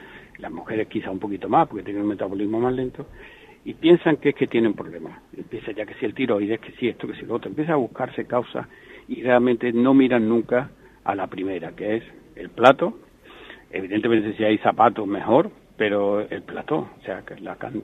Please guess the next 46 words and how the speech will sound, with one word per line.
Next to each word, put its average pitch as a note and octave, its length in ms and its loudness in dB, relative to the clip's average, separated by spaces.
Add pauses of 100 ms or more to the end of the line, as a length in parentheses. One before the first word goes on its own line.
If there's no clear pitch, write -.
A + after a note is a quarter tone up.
lo, G#2 220 -4 (180)
lo A2+ 240 -2 (160)
cuantitativo, A2+ 960 0
o G2 80 -4
sea, G2+ 160 -2
qué A2 160 -8
cantidad A#2+ 580 2
se A#2 80 -8
come B2 240 2
y B2 40 2
lo - 100 -4
cualitativo G2+ 580 -2
y E2+ 80 -4
qué F#2 300 -12
se - 80 -14
come, D#3 320 2 (240)
porque - 180 -10
a - 40 -12
veces - 280 -6
se - 60 -18
come A2+ 260 -2
muy A2 220 0
poco, D#3+ 480 2 (400)
pero G2+ 240 -2
lo G#2 100 2
que G2 120 -4
se F#2+ 100 -8
come A#2 180 2
vale B2+ 220 4
mucho. C3 320 2
Yo G2 140 -6
pongo A2+ 180 0
muchas A2+ 260 -2
veces A2 160 -4
el G#2 100 -2
ejemplo G#2 280 -2
de A2 60 -2
la A2+ 100 0
mayonesa, G2+ 580 -6 (140)
¿no? - 80 -10 (400)
La G2 120 -4
mayonesa F#2+ 420 -4
tiene C3 240 -2
setecientas A#2 720 -2
veinte A#2+ 280 0
calorías, A#2 460 -4